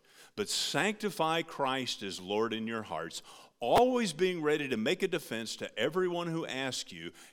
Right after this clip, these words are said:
to give an account for the hope that is in you, yet with gentleness and reverence. And keep a good conscience, so that in the thing in which you are slandered, those who revile your good behavior in Christ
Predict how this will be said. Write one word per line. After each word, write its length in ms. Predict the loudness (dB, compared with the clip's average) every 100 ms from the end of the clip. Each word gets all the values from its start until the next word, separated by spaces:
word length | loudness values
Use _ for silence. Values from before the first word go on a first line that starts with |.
| -4
to 80 | 0
give 200 | 2 0
an 60 |
account 480 | -2 -4 -4 -4 -2
for 140 | -2 2
the 120 | 2
hope 520 | 4 6 8 6 -2
that 160 | -4 -2
is 160 | -2
in 240 | 0 -2 -4
you, 280 | -10 -12 -14 _ _ -6
yet 200 | -6 -4
with 200 | -8 -8
gentleness 720 | -6 -6 -4 -4 -2 -4 -6 -12 _ -8
and 220 | -6 0
reverence. 560 | 2 2 -2 -12 -12 -14 -14 -20 -20 -6
And 160 | -6 -2
keep 240 | -2 0
a 100 | 0
good 220 | 0 -2
conscience, 720 | -2 0 0 -2 -6 -6 -8 -10 -18 -8
so 240 | 0 0
that 180 | 2 0
in 240 | 0 -2 -2
the 80 | -4
thing 320 | -2 -2 0
in 160 | -2
which 260 | -2 -2 -2
you 140 | -2
are 100 | -2
slandered, 800 | -2 -2 -2 -2 -2 -2 -4 -6 -12 -20 _
those 260 | 0 0 2
who 140 | -2
revile 840 | 0 -2 -2 2 4 4 4 2
your 320 | 0 2 2 2
good 260 | 0 0
behavior 520 | -2 0 -2 -2 -4
in 80 | -6
Christ 560 | -4 -2 -2 -2 -6